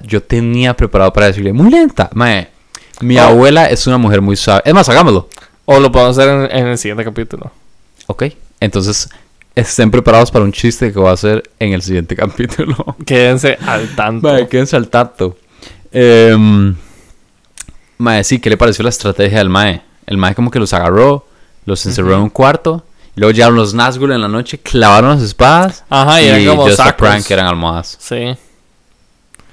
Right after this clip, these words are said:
Speaker 1: ¿Qué le pareció eso?
Speaker 2: Pero y cómo, o sea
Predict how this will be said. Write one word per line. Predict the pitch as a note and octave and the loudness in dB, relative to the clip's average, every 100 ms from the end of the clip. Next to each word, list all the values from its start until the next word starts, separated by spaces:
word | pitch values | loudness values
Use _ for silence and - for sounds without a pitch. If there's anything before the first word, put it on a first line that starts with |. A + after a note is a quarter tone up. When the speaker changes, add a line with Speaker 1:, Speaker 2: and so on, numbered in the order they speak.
| _ _ _ - | _ _ _ -10
Speaker 1:
¿Qué | F2+ | -8
le | |
pareció | E2+ F2 F2+ | -6 -8 -8
eso? | E2+ - | -12 -10
Speaker 2:
Pero | - A#2+ | -4 -2
y | B2+ | -2
cómo, | A#2+ A#2 A2 A2+ A#2 A2+ | -4 -10 -6 -4 -6 -8
o | - | -14
sea | - B2 A#2 A2+ G#2 A#2+ | -10 -6 -4 -6 -8 -14